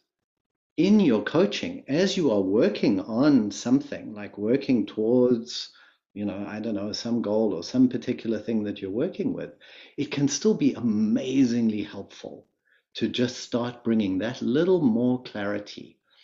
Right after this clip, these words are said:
that little more curiosity to, okay, what is it that's coming up in the person as they're engaging with this, or as they think about that change, or whatever it is,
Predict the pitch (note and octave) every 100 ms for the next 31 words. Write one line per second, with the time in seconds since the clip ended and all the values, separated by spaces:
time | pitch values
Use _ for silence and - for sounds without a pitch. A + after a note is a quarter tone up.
0 | _ _ C#3+ - A#2 C3+ D3+ C3 B2+ -
1 | A#2+ A2+ G#2 G2+ - - F2 - G#2+ G2+
2 | - - _ - G2+ - G3 G#2+ C3+ E3
3 | - B2+ - G#2 - - G#2+ G2 F2+ -
4 | G2+ G2 - G2 F2 - F#2 G2+ _ A#2
5 | A#2 A2+ - A2+ A2 G#2 G#2 - - _
6 | _ - A2+ G#2+ G2+ F#2+ G#2 G2 F#2+ F2+
7 | E2+ - - F#2 B2+ B2+ A#2+ C3 A2+ -
8 | A#2 A#2+ G2+ G2+ G2 - G2 G2+ - -
9 | F#2+ F#2 F#2+ F#2 G2 G2 - - _ _
10 | - _ _ _ _ _ A2+ A#2+ B2+ B2
11 | A2 F#2+ F2+ - -